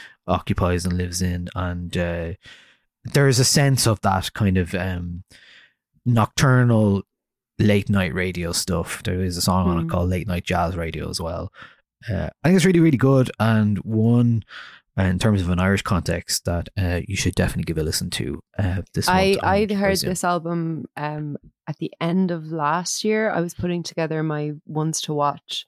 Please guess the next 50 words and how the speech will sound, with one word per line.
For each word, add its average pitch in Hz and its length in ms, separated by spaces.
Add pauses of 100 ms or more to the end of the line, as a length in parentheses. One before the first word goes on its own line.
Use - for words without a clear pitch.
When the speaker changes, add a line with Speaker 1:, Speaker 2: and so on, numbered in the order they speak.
(480)
Speaker 2:
for 175 100
the 165 160
Irish 151 280
Times, 147 460
and 151 100
I - 20
just 147 160
Speaker 1:
Oh, 123 40
Speaker 2:
put - 40
Speaker 1:
that's 123 100
Speaker 2:
out - 60
on 90 60
Speaker 1:
right, - 40
Speaker 2:
Twitter, 110 240
Speaker 1:
yeah. 139 60
Speaker 2:
like, 139 320 (360)
"What, 156 240
what 151 180
have 143 120
you 147 80
got 147 220
coming 147 240
up?" 147 200 (220)
And, 143 540 (160)
um, 139 560
he 156 240
sent - 220
me 151 60
this - 520 (160)
album. 151 540 (520)
I 156 80
listened 156 400
to 165 140
it, 147 60
and - 80
I 151 40
was 151 140
just - 160
like, - 160
"Oh 208 180
my 135 180 (280)
God, 151 420
yes." 143 460 (180)
<laughs> 285 540 (260)
It's 208 140
so, 233 460
so 196 320
beautiful 165 580
and 156 240
so, 175 640